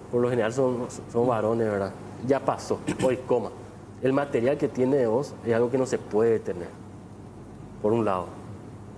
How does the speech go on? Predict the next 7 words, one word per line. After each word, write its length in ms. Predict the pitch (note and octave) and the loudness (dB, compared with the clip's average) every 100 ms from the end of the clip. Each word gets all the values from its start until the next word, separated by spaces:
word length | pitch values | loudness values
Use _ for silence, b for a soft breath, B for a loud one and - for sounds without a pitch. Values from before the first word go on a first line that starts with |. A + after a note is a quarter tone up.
| - - - - - - - - - - | -16 -14 -14 -14 -12 -12 -12 -14 -12 0
Ya 100 | B2+ | 2
le 100 | C#3 | 2
giraste, 440 | C#3 A#2+ C3 D3+ A#2+ | 4 4 2 2 2
bueno, 260 | G#2+ G2+ - - - - - - | 4 0 -4 -12 -12 -12 -12 -2
tomamos 320 | G#2+ G#2+ C3 | 2 4 4
los 120 | C3+ | 4
datos, 300 | A2 A2+ B2 | 2 0 -2